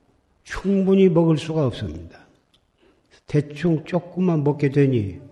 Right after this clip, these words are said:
그것이 금방 시장을 느끼게 되고 그렇게 충분히 공양을 못 드시게 되면은 몸이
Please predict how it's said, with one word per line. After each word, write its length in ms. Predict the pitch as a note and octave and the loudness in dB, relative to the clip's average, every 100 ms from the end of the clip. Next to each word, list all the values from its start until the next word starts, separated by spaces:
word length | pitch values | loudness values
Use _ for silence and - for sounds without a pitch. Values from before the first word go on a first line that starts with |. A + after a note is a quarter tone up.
| - _ _ _ _ _ _ _ _ _ _ _ | -20 _ _ _ _ _ _ _ _ _ _ _
그것이 540 | G3+ F#3+ F3+ E3+ - - | -2 -2 -2 -6 -10 -20
금방 760 | - D#3+ D#3+ D#3 D3 C#3+ - - - - _ _ _ _ _ _ _ _ _ _ | -6 -2 2 2 0 -4 -10 -16 -20 -20 _ _ _ _ _ _ _ _ _ _
시장을 760 | - E3+ D3+ C#3+ C3+ C3+ D3 C3+ A#2+ | -12 -2 2 2 0 -2 -4 -6 -4
느끼게 380 | A#2+ C3+ A#2+ | -4 0 -2
되고 500 | A2+ A#2 A2 G2 F2+ - _ _ _ _ _ | 0 0 -2 -6 -8 -20 _ _ _ _ _
그렇게 500 | - F3 F3 F3 D3+ - - | -6 -4 -2 -2 -4 -12 -20
충분히 840 | - - F3+ E3+ E3 D#3+ D#3+ D#3+ - _ _ _ _ _ | -14 -4 -2 2 0 0 -4 -14 -20 _ _ _ _ _
공양을 300 | D3+ D#3 D3 | -2 0 0
못 240 | C3 C#3 C#3 | 2 0 -2
드시게 380 | C#3+ C3 C3+ B2+ | -8 -6 -4 -2
되면은 540 | C3 B2+ B2+ B2 A#2+ - | -2 -2 -2 -4 -8 -12
몸이 560 | C#3 D3+ E3+ E3 - | -2 2 2 2 -2